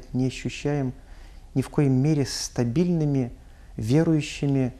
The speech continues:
крепко стоящими на ногах людьми. Постоянно нужно устремляться вперед, постоянно бежать вперед.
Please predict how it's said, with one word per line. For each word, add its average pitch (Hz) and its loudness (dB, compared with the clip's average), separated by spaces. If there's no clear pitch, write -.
крепко 160 2
стоящими 143 0
на 139 0
ногах 135 0
людьми. 117 -4
Постоянно 170 4
нужно 160 2
устремляться 147 -2
вперед, 123 -4
постоянно 143 -4
бежать 131 -2
вперед. - -4